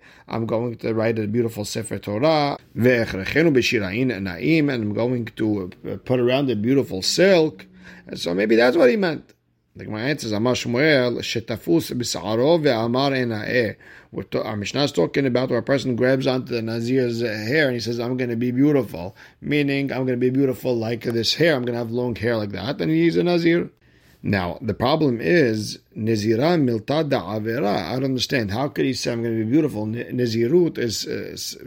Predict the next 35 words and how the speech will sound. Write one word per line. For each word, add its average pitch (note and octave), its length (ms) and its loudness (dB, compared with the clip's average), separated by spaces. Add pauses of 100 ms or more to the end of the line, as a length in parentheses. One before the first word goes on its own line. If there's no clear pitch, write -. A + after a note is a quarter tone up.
(100)
something D#3+ 420 2
a A2 60 2
person D3+ 300 -2
should G#2 180 -2
not C#3 180 0
accept D3+ 440 -2
upon G#2+ 400 -6
himself. G#2 580 -6 (100)
Rather, A#2+ 640 0
i-, - 60 -12
it's - 380 -2
a A#2+ 60 2
bad E3+ 340 0
thing. F#2+ 260 -4 (380)
We B2+ 240 4
know D#3 240 6
you're C#3+ 180 0
not G3+ 300 0
supposed C3+ 420 0
to A2 80 -2
vow. F2+ 360 -6 (520)
Ve'amrinan C3 760 2
le A2 160 0
na'en. C#3+ 560 2
How B2+ 160 -4
could D3+ 180 -6
we C#3+ 80 0
call C3+ 340 -2
him, B2 280 -6
uh, G#2+ 200 -6
beautiful A#2+ 600 2
in G#2 60 -2
front A2+ 180 -4
of G#2 80 -2
Hashem? G2+ 480 -4